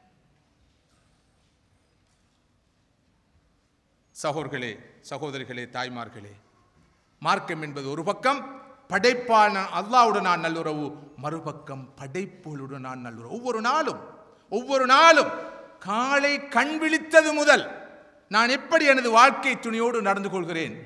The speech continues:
தீன். கண் விழிக்கிற போது ஹாலிக்கோடு பேசிக்கொண்டு கண் விழிக்கிறோம், அடுத்த கணம் ஹல்கோடு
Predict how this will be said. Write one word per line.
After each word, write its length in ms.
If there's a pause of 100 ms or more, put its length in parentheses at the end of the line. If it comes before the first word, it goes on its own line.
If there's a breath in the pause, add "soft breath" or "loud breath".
தீன். 320 (1600)
கண் 140
விழிக்கிற 320 (120)
போது 180 (140)
ஹாலிக்கோடு 640 (120)
பேசிக்கொண்டு 500 (320)
கண் 160
விழிக்கிறோம், 500 (440)
அடுத்த 200 (140)
கணம் 240 (300)
ஹல்கோடு 520